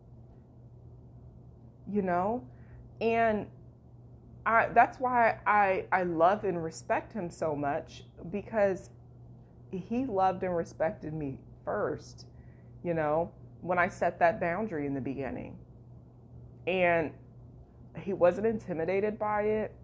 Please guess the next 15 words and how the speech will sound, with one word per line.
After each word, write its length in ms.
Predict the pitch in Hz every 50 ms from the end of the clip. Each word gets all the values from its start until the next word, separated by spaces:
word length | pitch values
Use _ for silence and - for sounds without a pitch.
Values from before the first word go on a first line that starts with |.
| - - - -
He 100 | 202 180
didn't 220 | 220 240 240 208
shame 440 | - - - 180 160 165 175 190 196
me 140 | 202 208 208 -
for 280 | - 202 202 202 208 208
it. 80 | 196 220
He 80 | 240
didn't 180 | 220 233 226 226
try 200 | - 233 185 196
to 80 | 202 180
do 200 | 165 185 190 196
some 380 | - - 208 190 185 180 156 - - - - - -
sneaky, 480 | - - - 180 190 202 196 - 185 170
covert, 540 | - - 202 180 180 185 180 190 185 165 135
manipulative 840 | 156 156 143 165 165 - 180 170 165 170 170 165 170 165 165 165